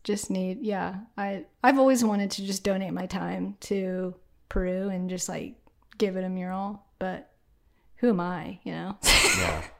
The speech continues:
Speaker 2: that's what's up. I'm, I'm, I'm from a small town east of Indianapolis,
Speaker 1: I was just
Speaker 2: probably
Speaker 1: gonna ask.
Speaker 2: forty-five minutes out.
Speaker 1: Okay.
Speaker 2: Just a little railroad town. We had a McDonald's and a gas station. <laughs> That's
Speaker 1: Hell
Speaker 2: about it.
Speaker 1: yeah. <laughs>
Speaker 2: Um, but yeah, that's,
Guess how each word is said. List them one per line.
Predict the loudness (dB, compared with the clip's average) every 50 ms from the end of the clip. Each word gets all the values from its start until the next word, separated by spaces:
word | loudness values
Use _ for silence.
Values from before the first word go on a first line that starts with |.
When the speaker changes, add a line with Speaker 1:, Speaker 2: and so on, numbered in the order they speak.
| _ -20 -10 -6
Speaker 2:
that's | -4 -2 -2 -2
what's | -4 -2 0
up. | 2 4 4 4 2 2 0 0 2 2 2 0 0 0
I'm, | 0 2 4
I'm, | 4 4 4 4 2 2 2
I'm | 2 2
from | 2 2 2 2
a | 2
small | 2 0 2 4 6 6 6 6 6 4 0
town | -2 0 2 2 2 2 0 -2 -6 -8 _ _
east | -2 -2 -2 -2 -4 -6
of | -4 -4
Indianapolis, | -4 -4 -2 -2 -2 -2 -2 -2 0 2 4
Speaker 1:
I |
was | 4 4 4
just | 2 4 6
Speaker 2:
probably | 8 8 8 6
Speaker 1:
gonna | 4 0 -2
ask. | -2 0 0 0 0
Speaker 2:
forty-five | 0 0 0 0 0 0 0
minutes | -2 -2 -4 -4 -4
out. | -2 -2 -2 -2 -4 -6 -12 -4 0 0
Speaker 1:
Okay. | 0 2 2 0 0 0 -2 -4 -6 -8 _ _ _ _ _
Speaker 2:
Just | -10 -8 -8 -4
a | -2
little | 0 0 0
railroad | 2 0 0 0 0 0 -2 -2
town. | -4 -4 -2 -2 -2 -4 -4
We | -6 -6
had | -4 -4 -4 -4 -6 -10 -12 -12
a | -10
McDonald's | -10 -8 -4 -4 -2 -2 -2 -4 -4 -6
and | -6 -6
a | -4
gas | -4 -4 -4 -4 -6
station. | -6 -6 -6 -6 -6 -6 -6 -6 -6 -6
<laughs> | -6
That's | -4 -4 -4 -4 -2
Speaker 1:
Hell | 2 4 8 10 10 10 10 10
Speaker 2:
about | 8
it. | 4
Speaker 1:
yeah. | 2 0 4 10 10 12 12 10 8 4 2 0 -2 -4 -4
<laughs> | 0
Speaker 2:
Um, | 2 4 4 4 2 2 0 -2 -2 -4 -6
but | -8 -8 -8 -8 -12 -20 _ -16 -16 -16 -12 -8 -4 -2 0
yeah, | 2 4 4 4
that's, | 4 2 0 -4 -2 -4 -4 -4 -6 -10